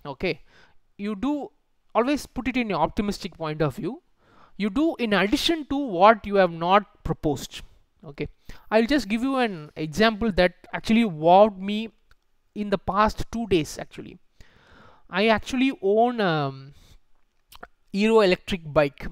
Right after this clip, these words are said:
I own a Hero electric bike. Okay,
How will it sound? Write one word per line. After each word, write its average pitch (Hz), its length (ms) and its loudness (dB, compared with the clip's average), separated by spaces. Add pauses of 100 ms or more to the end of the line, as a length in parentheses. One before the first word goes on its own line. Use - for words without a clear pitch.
(400)
I 151 40 -2
own 170 340 -4
a 180 100 -4 (100)
Hero 175 260 -2 (240)
electric 160 400 -6 (160)
bike. 170 240 -2 (800)
Okay, 240 200 -6